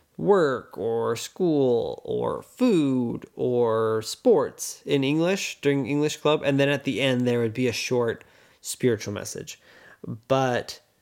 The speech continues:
uh, there came a point because some of, because of some laws that the Russian Federation passed, we couldn't have English club,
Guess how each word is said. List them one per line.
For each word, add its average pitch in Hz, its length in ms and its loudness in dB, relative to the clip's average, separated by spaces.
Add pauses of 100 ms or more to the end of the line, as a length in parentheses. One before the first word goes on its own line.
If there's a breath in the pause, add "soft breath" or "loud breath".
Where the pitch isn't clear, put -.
(680)
uh, - 360 -10 (480)
there 135 200 0
came 127 280 -2
a 117 40 -2
point 120 240 -2
because 120 380 0
some 117 380 -2 (640)
of, 120 440 -6
because 139 160 2
of 123 100 -2
some 120 200 -2
laws 123 360 2
that 113 180 -4
the 117 120 2
Russian 113 340 -4
Federation 110 500 -2
passed, 110 540 -2 (500 loud breath)
we 123 120 2
couldn't 147 560 0 (560)
have 117 300 -4
English 135 400 0
club, 165 520 -2